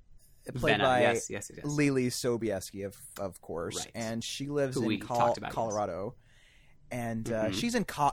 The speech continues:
Speaker 1: in co-, college. She's a college girl.
Speaker 2: Yeah.
Speaker 1: And so he's
Speaker 2: Yeah.
Speaker 1: gonna go pick, pick her up, I guess, so that their relationship can bloom because she just
Speaker 2: Right.
Speaker 1: dumped her boyfriend. And so, you know, he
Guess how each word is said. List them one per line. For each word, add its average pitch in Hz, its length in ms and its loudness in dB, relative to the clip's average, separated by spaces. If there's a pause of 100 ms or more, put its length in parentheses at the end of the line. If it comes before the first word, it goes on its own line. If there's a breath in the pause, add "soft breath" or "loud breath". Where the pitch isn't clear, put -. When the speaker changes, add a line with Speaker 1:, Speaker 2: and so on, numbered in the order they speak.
Speaker 1:
in 131 260 -4
co-, - 480 2
college. 123 460 0
She's 160 160 -8
a - 40 -6
college 123 520 0
girl. 113 400 0
Speaker 2:
Yeah. 113 140 -8 (500 loud breath)
Speaker 1:
And 170 260 2
so 170 80 -8
he's 233 80 0
Speaker 2:
Yeah. 185 60 -2
Speaker 1:
gonna 220 100 -2
go 202 140 -2
pick, - 340 -2
pick - 220 -2
her 151 200 0
up, 131 380 0 (140)
I 139 120 -4
guess, 131 320 2
so 135 200 -4
that 123 160 -8
their 117 400 0 (320 soft breath)
relationship 139 640 -2
can 135 180 -4
bloom 135 540 0
because 143 360 -2
she 135 200 -4
just 123 480 -4
Speaker 2:
Right. 107 180 -4
Speaker 1:
dumped 123 300 -4 (100)
her 120 300 -2
boyfriend. 117 760 -4
And 120 100 -6
so, 113 300 -4
you 117 100 -6
know, 107 200 -8
he 160 120 -4